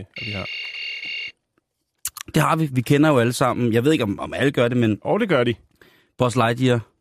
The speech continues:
Speaker 1: Jo, men
Speaker 2: Hvad hedder han på dansk igen? Jeg, jeg har ikke styr på de danske ting. Øhm.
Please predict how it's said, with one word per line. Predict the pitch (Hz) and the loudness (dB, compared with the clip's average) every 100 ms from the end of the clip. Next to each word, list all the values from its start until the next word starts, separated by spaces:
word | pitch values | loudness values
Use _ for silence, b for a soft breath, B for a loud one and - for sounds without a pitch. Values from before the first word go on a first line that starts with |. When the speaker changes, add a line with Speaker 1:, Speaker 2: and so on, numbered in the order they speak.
| _ _ _ _ | _ _ _ _
Speaker 1:
Jo, | - | -14
men | - 170 | -10 0
Speaker 2:
Hvad | 120 | 2
hedder | 135 127 | 4 2
han | 131 | 0
på | |
dansk | 131 127 - 131 | -2 -4 -4 0
igen? | 117 | 0
Jeg, | 117 | 0
jeg | 98 113 | -2 -2
har | 113 | -2
ikke | 110 - | -4 -4
styr | 113 | -6
på | 117 | -4
de | 113 | -4
danske | 110 101 - | -2 -4 -4
ting. | - - - _ _ | -6 -8 -8 _ _
Øhm. | 98 98 92 90 | -4 -2 -2 -2